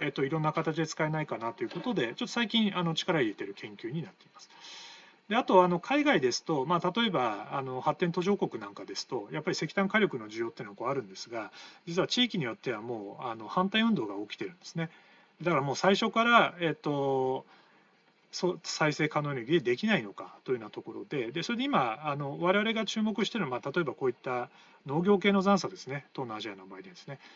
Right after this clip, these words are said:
まあ、そういったものですとか、あとはその無電化地域ですね、まあ、そこから、あの、初めから、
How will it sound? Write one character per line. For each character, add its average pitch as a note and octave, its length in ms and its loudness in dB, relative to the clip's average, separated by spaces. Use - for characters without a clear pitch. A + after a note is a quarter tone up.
ま E3 80 -4
あ、 - 20 0
そ F3 120 -2
う - 20 2
い E3 40 -2
っ - 20 -4
た E3+ 120 -2
も E3+ 100 0
の E3+ 80 -2
で B2 100 -4
す - 100 -12
と G#2 100 -10
か、 B2 320 -4
あ A3+ 80 0
と G#3 100 -2
は C#3+ 60 2
そ C#3+ 80 -8
の A#2+ 80 -6
無 B2+ 160 -4
電 A3+ 200 4
化 B3 140 2
地 - 180 -2
域 G3+ 120 0
で G2 80 -4
す - 120 -16
ね、 B2+ 140 -14
ま E3 80 -4
あ、 - 20 -4
そ G3+ 120 -4
こ B3 140 -2
か B3+ 160 0
ら、 B3+ 340 6
あ F#3 120 2
の、 E3 260 0
初 G3+ 280 2
め B3+ 140 0
か C4+ 140 0
ら、 C4 320 4